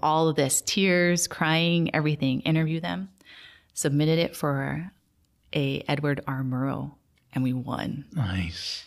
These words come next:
Speaker 1: Yeah, so that was my first
Speaker 2: So you, you had
Speaker 1: award.
Speaker 2: the eye.
Speaker 1: Just something about that, the daughter.
Speaker 2: Mm-hmm.
Speaker 1: And so it was interesting because the baby that she had,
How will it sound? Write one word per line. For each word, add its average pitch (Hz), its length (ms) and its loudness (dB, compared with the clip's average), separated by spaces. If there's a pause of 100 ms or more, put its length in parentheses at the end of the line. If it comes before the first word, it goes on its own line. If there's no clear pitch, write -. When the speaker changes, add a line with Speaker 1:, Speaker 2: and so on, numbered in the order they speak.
Speaker 1:
Yeah, 82 340 -4
so 175 140 0
that 165 140 2
was 196 140 0
my 180 120 2
first 151 380 -2
Speaker 2:
So 131 80 0
you, 143 120 4
you 147 200 4
had 98 120 2
Speaker 1:
award. 110 80 0
Speaker 2:
the 110 120 4
eye. 92 360 -2 (1300)
Speaker 1:
Just - 220 0
something 214 440 6
about 160 380 2
that, 131 340 0
the 160 80 2
daughter. 143 840 0 (120)
Speaker 2:
Mm-hmm. 104 200 0 (140)
Speaker 1:
And 156 180 4
so 147 540 0 (380)
it 175 100 2
was 160 160 4
interesting 202 380 4
because 147 300 0
the 123 100 -4
baby 143 460 0
that - 160 -4
she - 140 -2
had, 131 380 -6